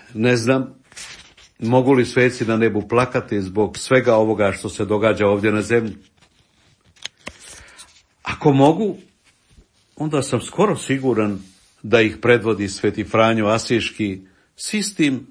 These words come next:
samo još snažnijim jecajem, koji odjekuje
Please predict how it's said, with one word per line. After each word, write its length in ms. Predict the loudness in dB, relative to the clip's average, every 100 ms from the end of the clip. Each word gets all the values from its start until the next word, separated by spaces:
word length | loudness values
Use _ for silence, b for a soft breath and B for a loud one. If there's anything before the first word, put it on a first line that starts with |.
| _ _ _
samo 340 | -10 -2 0 2
još 320 | 0 -2 -6
snažnijim 600 | 0 0 0 -2 -2 2
jecajem, 680 | 2 2 -2 -6 -6 -12 -18 _ _ b b b b b _
koji 260 | 0 4
odjekuje 880 | 4 4 0 0 -2 0 0 0 -4